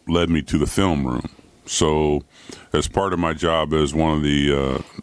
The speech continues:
uh, mentors for the N B A with, uh, former players who wanna coach, I have access to all the video. I had to go back all the way to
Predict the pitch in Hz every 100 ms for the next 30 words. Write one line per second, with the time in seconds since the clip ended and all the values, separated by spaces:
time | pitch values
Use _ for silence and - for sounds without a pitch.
0 | - 73 69 69 80 82 - 78 73 -
1 | - 71 69 69 67 73 76 71 71 73
2 | 71 69 69 69 - 65 65 64 69 -
3 | - 82 71 64 80 76 69 - 67 69
4 | 65 65 - - - - 123 117 82 -
5 | - - _ - - - 78 80 76 82
6 | 87 - 73 69 - 71 67 67 65 73
7 | 71 60 - - - - - - 76 98
8 | 101 92 82 76 82 78 - 78 78 73
9 | 73 73 - 76 71 69 67 65 65